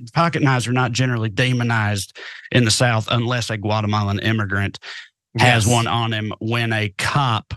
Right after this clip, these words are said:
Speaker 1: who is accosting him happens to have a heart attack. But yeah, it's just, like, also, is there not an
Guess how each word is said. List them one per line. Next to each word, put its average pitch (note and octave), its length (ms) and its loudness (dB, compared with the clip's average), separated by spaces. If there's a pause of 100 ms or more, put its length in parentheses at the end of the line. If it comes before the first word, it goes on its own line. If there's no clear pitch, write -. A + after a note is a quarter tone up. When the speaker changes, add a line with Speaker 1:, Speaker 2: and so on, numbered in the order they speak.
(120)
Speaker 1:
who A2+ 140 4
is G#2+ 100 0
accosting A#2 640 0
him A2 340 0
happens A2 480 -2
to G2+ 100 -2
have G#2 440 2
a G2 160 2
heart G#2 280 0
attack. F#2 480 -2
But - 160 -2
yeah, D#3 200 0
it's C3+ 120 -4
just, - 220 -2
like, D#3+ 220 -2
also, F3+ 320 -2
is D3+ 140 -4
there F3 100 0
not F#3+ 180 0
an D#3+ 180 -2